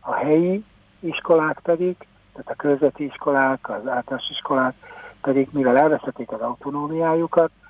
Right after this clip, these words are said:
a központi akaratnak igyekeznek, igyekeznek megfelelni,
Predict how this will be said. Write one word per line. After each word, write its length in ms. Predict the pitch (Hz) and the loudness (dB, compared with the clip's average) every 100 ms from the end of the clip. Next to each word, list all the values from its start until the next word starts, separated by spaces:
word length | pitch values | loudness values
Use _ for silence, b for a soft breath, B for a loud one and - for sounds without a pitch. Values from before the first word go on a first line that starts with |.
| B B | B B
a 80 | - | -6
központi 480 | - - - 127 131 | -2 -2 -2 0 0
akaratnak 520 | 120 131 120 - 123 | 0 -4 -4 -8 -14
igyekeznek, 440 | 127 120 - - 107 | -10 -12 -12 -18 -16
igyekeznek 500 | - 135 123 123 117 - | -14 -12 -10 -10 -10 -12
megfelelni, 680 | 135 - 151 139 143 151 | -12 -6 2 2 2 -4